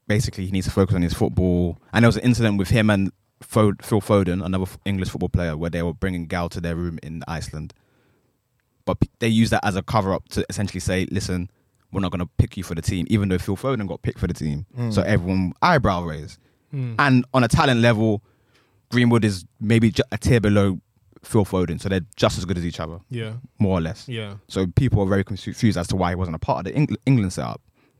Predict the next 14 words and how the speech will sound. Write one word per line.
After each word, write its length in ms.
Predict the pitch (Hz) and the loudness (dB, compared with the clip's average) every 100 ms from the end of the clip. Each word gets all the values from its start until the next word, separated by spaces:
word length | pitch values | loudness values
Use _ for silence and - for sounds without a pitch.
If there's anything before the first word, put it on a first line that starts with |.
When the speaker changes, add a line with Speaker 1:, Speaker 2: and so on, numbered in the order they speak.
| _ _ _ _ _ _ | _ _ _ _ _ _
Speaker 1:
Fast 320 | - 151 147 | 2 4 4
forward 240 | - 143 131 | 6 6 6
to 340 | 135 120 120 - _ | 4 4 4 -2 _
last 360 | 107 123 117 117 | 2 2 2 -2
week, 340 | 113 - - _ | -2 -2 -14 _
a 40 | - | -4
clip 220 | - - | -2 -2
comes 260 | - 110 98 | -4 -6 0
out 300 | 104 101 - _ _ _ _ _ _ | 0 0 -4 _ _ _ _ _ _
of, 580 | 95 98 90 85 - - - | 2 2 0 -6 -18 -20 -2
um, 480 | 95 90 87 80 82 _ _ _ _ - | 0 0 -2 -6 -12 _ _ _ _ -4
Greenwood's 420 | 101 101 95 87 | 0 2 2 0
girlfriend 720 | - 98 92 - 90 90 85 | 2 2 2 -2 -2 -2 -4
bleeding, 580 | 92 95 92 92 87 | -2 0 0 -2 -4